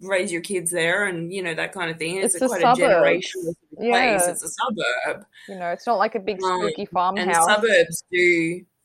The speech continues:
Speaker 1: suburbs do carry legends, you know.
Speaker 2: Mm.
Speaker 1: But just a few years after Anita Cobby's murder, which was national headlines,
Speaker 2: Yeah.
Speaker 1: this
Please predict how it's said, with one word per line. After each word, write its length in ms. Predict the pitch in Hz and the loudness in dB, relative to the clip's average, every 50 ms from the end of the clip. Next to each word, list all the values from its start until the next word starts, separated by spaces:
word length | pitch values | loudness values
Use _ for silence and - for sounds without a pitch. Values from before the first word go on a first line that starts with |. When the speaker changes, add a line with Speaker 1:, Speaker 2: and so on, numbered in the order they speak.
| _ - | _ -8
Speaker 1:
suburbs 520 | - - 254 247 240 240 214 196 175 170 | -6 -4 -2 0 0 0 0 -2 -2 -2
do 220 | - 165 170 170 | 0 0 0 0
carry 340 | 165 - - 175 170 165 165 | -2 -4 -4 -2 0 0 0
legends, 720 | 160 160 165 185 190 160 165 147 143 143 - - - - 156 | 0 0 -2 -2 -2 -2 -4 -4 -4 -6 -4 -2 -2 -2 -2
you 80 | 147 | -2
know. 80 | 151 139 | -4 -2
Speaker 2:
Mm. 600 | 147 160 185 208 185 180 165 151 151 165 185 190 _ _ _ _ _ _ _ _ _ _ _ _ _ _ _ _ _ _ _ _ _ - - - - - - - - - _ _ - | -2 -2 -2 -4 -6 -8 -10 -10 -10 -12 -14 -16 _ _ _ _ _ _ _ _ _ _ _ _ _ _ _ _ _ _ _ _ _ -20 -20 -20 -20 -20 -20 -20 -20 -20 _ _ 4
Speaker 1:
But 360 | 294 302 - - - - - | 4 4 4 2 -4 -10 -6
just 260 | - 349 359 - - | 0 0 0 2 0
a 60 | 427 415 | -2 -2
few 200 | - 320 320 302 | -2 -2 -2 -2
years 420 | 277 262 247 240 247 269 247 - | -2 -2 0 0 0 0 0 0
after 420 | - - 202 208 208 208 - 226 | 0 2 2 2 0 0 -2 -2
Anita 400 | 185 185 190 185 196 208 208 - | -2 -2 -2 -2 -2 -2 -2 -4
Cobby's 480 | 175 - - 208 220 220 262 254 226 190 | -4 -2 -2 0 0 0 -2 -2 -4 -2
murder, 380 | 175 165 151 151 - - 143 156 | -2 -2 -2 -2 -2 -2 -2 0
which 220 | 180 196 190 - | 0 0 0 0
was 200 | 233 220 214 196 | 0 0 0 0
national 840 | 202 240 247 269 277 277 277 - - 320 254 226 190 180 170 170 175 | 0 0 2 2 2 2 2 0 0 0 0 2 2 0 0 -2 -4
headlines, 680 | - - 247 233 226 220 208 165 - - - - - 175 | -6 -4 -2 -2 -2 -2 -4 -4 -4 -4 -6 -6 -4 0
Speaker 2:
Yeah. 140 | 175 156 - 214 | 2 2 2 2
Speaker 1:
this 400 | 220 262 294 - - - - | 2 2 4 4 4 4 0